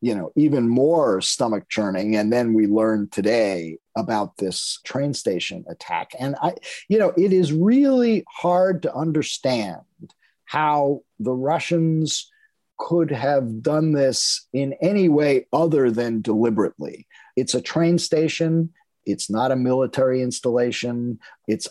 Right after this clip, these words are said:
obvious that there was something like, what, a thousand civilians there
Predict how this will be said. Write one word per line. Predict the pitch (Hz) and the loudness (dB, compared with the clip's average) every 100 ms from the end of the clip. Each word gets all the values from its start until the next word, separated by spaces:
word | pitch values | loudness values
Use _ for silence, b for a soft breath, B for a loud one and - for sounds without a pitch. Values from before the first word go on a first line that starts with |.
| - | -2
obvious | 135 151 139 131 123 - - | 0 0 0 0 0 -4 -2
that | 117 110 | -2 0
there | 123 | 0
was | 110 | 0
something | - 135 135 113 | -2 -2 -2 -2
like, | 113 | 0
what, | 160 131 - | 0 -2 -4
a | |
thousand | - - 143 151 175 165 180 170 156 | -10 -4 0 2 2 4 2 2 0
civilians | - 143 147 156 190 202 233 247 220 - - _ _ | -2 -2 0 0 0 0 -2 -4 -8 -10 -14 _ _
there | 113 160 160 180 214 | -4 0 2 0 -4